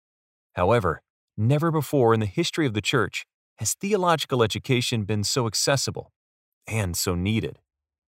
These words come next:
Advanced technology, innovative delivery systems, and proliferating resources all make being a ministerial amateur,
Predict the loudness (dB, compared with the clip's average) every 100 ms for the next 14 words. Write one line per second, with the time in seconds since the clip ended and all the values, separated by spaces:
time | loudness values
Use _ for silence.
0 | _ _ _ -2 2 2 2 0 2 2
1 | 2 2 -2 -14 _ _ _ -8 -4 -2
2 | -2 0 2 4 2 0 -2 -8 -12 -16
3 | -18 _ _ _ -4 0 0 2 2 2
4 | 0 0 2 2 4 2 0 0 0 -2
5 | -2 -4 -6 -6 -2 0 0 0 2 2
6 | 4 4 2 2 0 0 2 4 4 2
7 | 0 0 -2